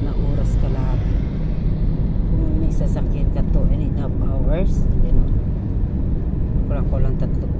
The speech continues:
oras pag naka, may sasakyan. Pero guys, ito, puntahan namin siya.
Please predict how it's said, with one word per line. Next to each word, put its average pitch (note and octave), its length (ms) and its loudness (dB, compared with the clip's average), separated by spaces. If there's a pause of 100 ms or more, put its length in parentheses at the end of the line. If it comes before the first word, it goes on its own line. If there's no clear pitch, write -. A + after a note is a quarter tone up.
(100)
oras - 320 -2 (520)
pag - 160 0
naka, - 480 0 (120)
may - 140 0 (340)
sasakyan. - 600 -2 (2750)
Pero - 140 -2 (100)
guys, - 240 -2
ito, - 280 0 (880)
puntahan - 400 -2
namin - 280 -2
siya. - 220 0